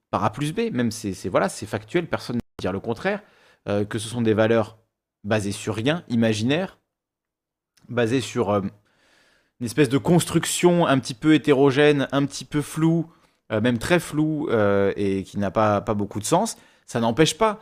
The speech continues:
ce concept de continuer à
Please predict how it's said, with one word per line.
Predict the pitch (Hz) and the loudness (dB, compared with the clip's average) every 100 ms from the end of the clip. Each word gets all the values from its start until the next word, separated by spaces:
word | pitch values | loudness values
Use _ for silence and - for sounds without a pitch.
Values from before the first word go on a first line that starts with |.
| _ | _
ce | - - | -6 -4
concept | 143 135 123 - 202 - | -2 -2 -2 0 -2 -4
de | 120 123 | -4 -4
continuer | 107 156 170 - 151 156 151 190 220 - - _ | -2 -2 -2 -2 -2 0 2 2 0 -6 -20 _
à | 135 151 | 4 4